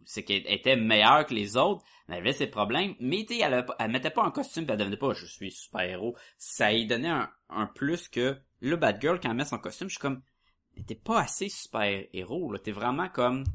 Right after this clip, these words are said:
c'est comme ça serait ton Batgirl Year One », on dirait que tu débutes, tu fais plein d'erreurs de débutante, il y a quelque chose qui est pas là, surtout pour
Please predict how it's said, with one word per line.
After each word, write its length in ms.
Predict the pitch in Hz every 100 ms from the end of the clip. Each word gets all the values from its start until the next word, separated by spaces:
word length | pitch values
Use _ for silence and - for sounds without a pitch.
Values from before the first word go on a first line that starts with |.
| - _ _ _ _ _
c'est 100 | -
comme 120 | - 185
ça 100 | 165
serait 180 | 156
ton 300 | 147 123 113 - _ _ _
Batgirl 480 | - 123 113 147 139
Year 180 | 113 95
One », 300 | 104 165 123
on 80 | 90
dirait 160 | 117 156
que 80 |
tu 80 | -
débutes, 380 | 95 90 131 170
tu 60 | -
fais 160 | - _
plein 380 | - 131 170 165
d'erreurs 460 | 123 98 101 135
de 100 | 110
débutante, 680 | 92 92 - - 127 156 127
il 280 | 110 92 107
y 20 |
a 20 |
quelque 180 | 101 -
chose 220 | - 170
qui 120 | - 117
est 20 |
pas 180 | - 110
là, 200 | 151 170 - -
surtout 420 | - 156 - 190
pour 460 | - 143 160 139